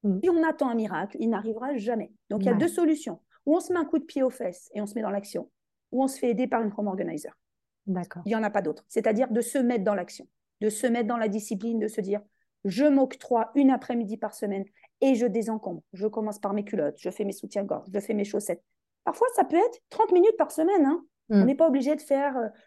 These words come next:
Speaker 2: cinq heures, trois jours par
Speaker 1: Ouais.
Speaker 2: semaine, un mois complet, pas
Speaker 1: Le
Speaker 2: du tout.
Speaker 1: truc qui t'épuise.
Speaker 2: Mais mon, mon
Speaker 1: D'accord.
Speaker 2: seul conseil principal, c'est l'action, l'action, l'action. La motivation, elle vient de l'action. Il ne faut pas
Speaker 1: Mm.
Speaker 2: l'attendre pour se mettre en action.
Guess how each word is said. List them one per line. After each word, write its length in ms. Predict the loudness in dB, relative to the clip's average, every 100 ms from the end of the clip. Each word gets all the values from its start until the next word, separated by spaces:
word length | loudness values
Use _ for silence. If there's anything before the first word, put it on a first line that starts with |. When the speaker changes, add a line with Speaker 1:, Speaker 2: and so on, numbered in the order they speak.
| _ _
Speaker 2:
cinq 460 | -20 -8 -6 0 4
heures, 320 | 6 4 0
trois 240 | -2 -2
jours 160 | -2 -4
par 120 | -2 2
Speaker 1:
Ouais. 120 | 4
Speaker 2:
semaine, 280 | 2 0 0
un 160 | 0
mois 160 | 2 2
complet, 320 | 0 0 0
pas 160 | 0 0
Speaker 1:
Le 60 |
Speaker 2:
du 60 | 0
tout. 100 | -4
Speaker 1:
truc 140 | -8 -10
qui 80 | -8
t'épuise. 480 | -8 -6 -4 0
Speaker 2:
Mais 80 | 2
mon, 220 | 2 2 0
mon 160 | -2
Speaker 1:
D'accord. 260 | -2 -8 0
Speaker 2:
seul 200 | 2 4
conseil 540 | 2 0 0 0 0 -6 _ _
principal, 520 | -2 -2 0 0 0
c'est 280 | 2 2 0 _ _ 0
l'action, 460 | 0 0 -4 -10 -12 _ -6
l'action, 480 | -6 -4 -6 -6 -6
l'action. 460 | -4 -4 -6 -14 -16 _ _ _ _ 2
La 120 | 6
motivation, 520 | 6 6 6 4 4
elle 80 | 2
vient 120 | 4
de 80 | 4
l'action. 360 | 2 0 -12 -12 _ _ _ _ _ _ -6
Il 60 |
ne 20 |
faut 100 | -2
pas 140 | 2 2
Speaker 1:
Mm. 40 |
Speaker 2:
l'attendre 380 | 2 0 -4 -6 -12
pour 120 | -12
se 80 | -8
mettre 240 | -8 -8
en 60 | -10
action. 260 | -12 -16